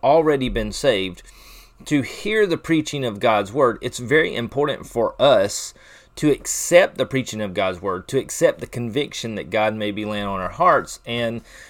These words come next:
to repent of those sins and repent of those things and to draw close to God and do everything that we can within our power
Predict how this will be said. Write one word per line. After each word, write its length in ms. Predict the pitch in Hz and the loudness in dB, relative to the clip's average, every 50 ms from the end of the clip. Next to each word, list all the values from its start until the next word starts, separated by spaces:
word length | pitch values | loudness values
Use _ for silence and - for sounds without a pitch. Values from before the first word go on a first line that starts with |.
| - _ _ | -20 _ _
to 320 | - 147 156 160 160 156 | 0 4 4 4 4 2
repent 480 | 127 110 156 170 165 - 190 233 262 240 | 0 0 -2 -2 0 2 2 2 2 0
of 140 | 151 135 117 | -2 -2 0
those 180 | 120 110 104 | 0 0 0
sins 400 | - - 117 110 107 107 104 92 | -4 -6 -6 -6 -6 -8 -8 -8
and 160 | 120 123 127 135 | -8 -8 -6 -6
repent 240 | 131 - 196 208 | -4 -4 -2 -2
of 80 | 190 160 | -2 0
those 220 | 127 120 107 101 | 0 -2 -2 -2
things 260 | - 113 107 107 101 - | -4 -6 -6 -6 -8 -10
and 100 | 113 101 | -10 -8
to 60 | 131 | -8
draw 280 | 131 123 147 156 165 160 | -2 4 6 6 6 4
close 260 | - 160 160 151 - | 4 0 -2 -2 -2
to 80 | 160 151 | -4 -4
God 220 | 156 156 147 139 | -2 -2 -2 -4
and 80 | 135 131 | -2 0
do 100 | 147 151 | 2 4
everything 520 | 156 180 180 190 175 - 185 185 180 170 | 4 4 2 0 -2 -2 -4 -4 -2 -2
that 100 | 156 - | -2 0
we 160 | - 170 170 | 0 -2 -2
can 320 | 156 - 185 180 175 165 156 | -2 -4 -2 -2 -2 0 0
within 240 | 147 170 151 147 | 0 0 0 0
our 180 | 151 175 196 214 | 2 2 2 0
power 600 | - - 135 113 104 107 110 113 120 127 147 151 | 2 2 2 4 4 4 4 6 4 4 4 2